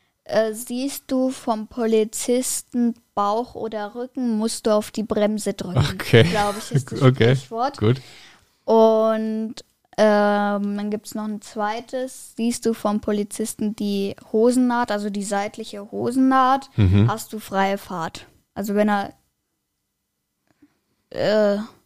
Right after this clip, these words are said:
Speaker 2: So seitlich
Speaker 1: Ja,
Speaker 2: steht,
Speaker 1: genau.
Speaker 2: ne, dann, ja. Ah ja, okay,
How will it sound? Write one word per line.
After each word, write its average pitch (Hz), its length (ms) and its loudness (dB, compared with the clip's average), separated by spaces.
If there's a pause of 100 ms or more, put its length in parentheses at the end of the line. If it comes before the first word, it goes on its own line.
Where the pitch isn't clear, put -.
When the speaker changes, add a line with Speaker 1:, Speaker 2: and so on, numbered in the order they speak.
(340)
Speaker 2:
So 104 120 2
seitlich 101 480 2 (120)
Speaker 1:
Ja, 117 200 4
Speaker 2:
steht, 113 120 -6
Speaker 1:
genau. 104 280 2
Speaker 2:
ne, 101 80 -2
dann, 98 260 0 (480)
ja. 104 180 0 (960)
Ah 123 220 4
ja, 113 180 2
okay, 113 360 2